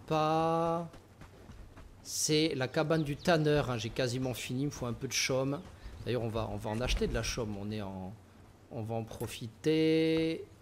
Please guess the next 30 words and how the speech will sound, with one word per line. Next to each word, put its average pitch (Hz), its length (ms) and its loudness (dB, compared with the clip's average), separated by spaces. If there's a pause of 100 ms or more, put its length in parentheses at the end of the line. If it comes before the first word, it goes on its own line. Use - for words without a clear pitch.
Euh, 62 680 -6
ça, 123 200 -6
c'est - 180 -8
de 120 120 -8
la 117 100 -6 (180)
paille, 127 360 -4
il - 20 -8
n'y 123 80 -6
a - 20 -8
peut-être - 300 -12
pas 117 100 -8
Dieu, 135 240 -10
quoi 123 120 -6
que - 160 -10
au 113 40 -6
pire, 117 240 -10
j'en 113 200 -8
achète. - 680 -6 (640)
Allez, 113 180 -4
pour 113 180 -8
vingt-huit 120 500 -6
or, 127 160 -2
je 120 120 -6
cherche - 320 -6
même 123 180 -4
pas 123 160 -4
à 117 40 -4
faire 117 220 -6
un 123 120 -4
échange. 139 640 0